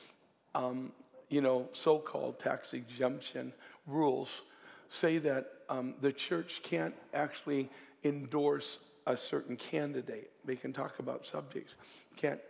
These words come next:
endorse a certain candidate. That, that is unless you are on the other side of the aisle, then you can talk all you want and endorse anybody.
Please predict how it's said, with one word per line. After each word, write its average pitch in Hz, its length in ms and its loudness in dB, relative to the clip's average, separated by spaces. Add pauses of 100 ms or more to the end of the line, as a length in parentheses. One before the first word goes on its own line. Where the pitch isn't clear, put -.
(100)
endorse 135 440 -2
a 127 40 -10
certain 135 300 -10
candidate. 139 440 -6 (120)
That, 170 200 2
that 240 200 0
is 226 160 -4
unless 165 500 0 (560)
you 160 300 -4
are 139 280 4
on 139 200 0
the 143 160 -2
other 135 240 0
side 127 380 -2
of 123 120 -6
the 135 140 -4
aisle, 135 300 2
then 135 180 -2
you 135 80 -4
can 135 160 -10
talk 131 280 -8
all 135 60 -8
you 131 140 -10
want 131 260 -10 (120)
and 131 120 -10
endorse 127 400 -8
anybody. 165 480 -6